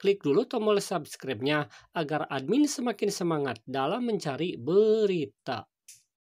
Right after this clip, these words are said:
Tiga bantuan pemerintah ini yakni untuk masyarakat yang termasuk ke dalam kategori P K H atau Program Keluarga Harapan.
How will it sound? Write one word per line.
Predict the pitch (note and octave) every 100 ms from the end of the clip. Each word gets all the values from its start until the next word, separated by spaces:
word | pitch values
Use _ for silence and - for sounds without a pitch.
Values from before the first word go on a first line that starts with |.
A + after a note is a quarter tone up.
| _ _ _ _ _ _ _ _ _ _ _ _ _
Tiga | - F3+ D#3 C4+
bantuan | C4 B3+ A3+ G#3+ G3+ -
pemerintah | A3 G3+ F#3 F3 C4 A3+ F3
ini | G#3 D#3 C#3+ F#3 E3+
yakni | D3 - C3 C#3 F3+ - - _
untuk | C4 C4+ C4 A#3+
masyarakat | G#3+ - E3 B2 E3 - F3
yang | B3 D4 D4
termasuk | C4+ C4 F#3 F#3+ G3+
ke | B3+ A3+
dalam | C#3+ C#3+ G3+
kategori | A#3 A#3 F#3 B2+ C3+ G3 - _
P | A3 A3
K | G#3
H | F3 D3 A2
atau | - D3 C#3+ A3
Program | G#3+ G3 A#2+ D#3 G#3+
Keluarga | G3 F3 C3+ A2+ F3 A#2+
Harapan. | D#3+ G3 G3 - C3+ A2+